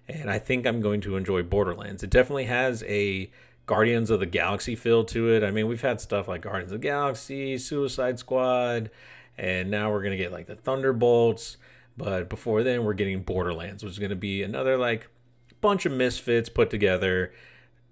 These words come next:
to, like, classic rock music trailer and kill things. And Borderlands is a bloody kill fest. So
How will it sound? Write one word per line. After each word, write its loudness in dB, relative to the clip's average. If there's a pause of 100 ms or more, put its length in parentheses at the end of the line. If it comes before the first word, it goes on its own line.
(100)
to, 0
like, 2
classic 0
rock 2
music -6
trailer -2 (360)
and -6
kill 2
things. -10
And 0
Borderlands 2
is -4
a -4
bloody -4
kill 2
fest. -8
So -4